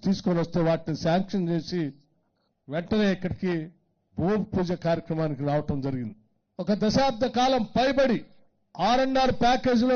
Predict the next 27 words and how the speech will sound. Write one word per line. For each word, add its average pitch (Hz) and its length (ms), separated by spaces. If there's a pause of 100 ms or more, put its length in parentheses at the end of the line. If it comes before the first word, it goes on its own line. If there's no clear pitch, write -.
(120)
పెండింగ్ 254 400
ఉన్నటువంటి 240 380 (100)
ల్యాండ్ 247 300
అక్విజిషన్ 233 500
సంబంధించిన 226 480 (640)
నిధులు 277 280 (140)
రైతులకు 247 500
ఇవ్వాల్సినటువంటి 220 800
నిధులు 302 280 (540)
ఈ - 0 (140)
ప్రాంత 220 320 (100)
నాయకత్వం 220 600
శ్రీ 214 120 (100)
శ్రీధర్ 226 360
బాబు 202 240
గారి 196 240
నాయకత్వంలో 202 600 (480)
జీవన్ 233 340
రెడ్డి 214 220
గారు 202 160 (100)
కానీ, 240 240 (100)
లేకపోతే 220 320
లక్ష్మణ్ 208 360
కుమార్ 208 300
గారు 196 140 (100)
కానీ, 254 240 (420)
లేకపోతే 220 420